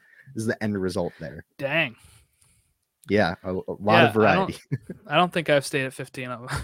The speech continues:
Speaker 2: them. <laughs> Um,
Speaker 1: We, I feel like we, we,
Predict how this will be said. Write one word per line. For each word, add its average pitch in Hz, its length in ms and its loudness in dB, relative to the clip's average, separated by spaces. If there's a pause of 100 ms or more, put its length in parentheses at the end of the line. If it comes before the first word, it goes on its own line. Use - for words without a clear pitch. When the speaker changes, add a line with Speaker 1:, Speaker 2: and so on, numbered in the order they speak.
(140)
Speaker 2:
them. 190 360 -4
<laughs> - 60 -20 (680)
Um, 160 600 4
Speaker 1:
We, 131 160 4 (300)
I 110 100 2
feel 156 180 0
like 135 180 6
we, 104 200 0
we, 107 280 0